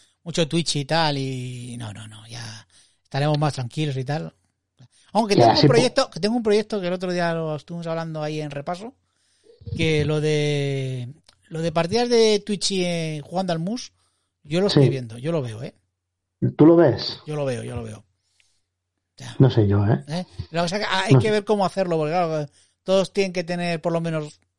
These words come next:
Speaker 1: entiendo yo que dos cámaras, uno para enfocar las cartas y otra para que te enfoquen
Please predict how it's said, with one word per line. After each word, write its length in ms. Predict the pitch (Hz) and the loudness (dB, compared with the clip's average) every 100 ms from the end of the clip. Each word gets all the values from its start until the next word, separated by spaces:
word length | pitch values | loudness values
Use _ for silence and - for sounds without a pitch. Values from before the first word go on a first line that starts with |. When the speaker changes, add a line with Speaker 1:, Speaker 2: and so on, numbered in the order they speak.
| _ _ _ | _ _ _
Speaker 1:
entiendo 300 | 170 226 233 | -10 -6 0
yo 120 | 240 | 0
que 80 | 226 | 2
dos 220 | 185 - | 0 -2
cámaras, 440 | - 247 170 139 175 | -2 -2 -2 -8 -8
uno 140 | 185 | -4
para 140 | 185 | -4
enfocar 360 | 185 175 175 175 | -4 -6 -4 -4
las 160 | 175 - | -4 -6
cartas 300 | 208 214 180 | -8 -6 -8
y 60 | |
otra 160 | 185 175 | -8 -8
para 140 | 165 | -8
que 60 | 160 | -8
te 60 | 160 | -10
enfoquen 420 | 160 160 156 | -12 -12 -14